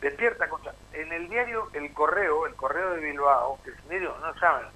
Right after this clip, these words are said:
divino y un diario importantísimo, eh, eh, vino el periodista número uno, John Agiriano, y le hizo una, una super nota,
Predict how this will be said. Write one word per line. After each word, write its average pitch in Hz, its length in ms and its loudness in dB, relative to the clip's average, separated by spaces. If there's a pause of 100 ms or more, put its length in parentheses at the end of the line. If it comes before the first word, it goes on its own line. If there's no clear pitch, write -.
divino 185 420 -4
y 151 60 -2
un 139 100 -10
diario 170 220 -2
importantísimo, 151 920 -6 (760)
eh, 120 840 -2 (760)
eh, 120 160 -8 (260)
vino 165 160 0
el 143 140 2
periodista 147 520 0
número 147 380 0
uno, 139 180 -2 (120)
John 175 300 -2
Agiriano, 151 720 0 (760)
y 127 120 -10
le 135 140 -4
hizo 160 200 -4
una, 135 240 -2 (140)
una 131 180 -10 (120)
super 165 300 0
nota, 139 400 -2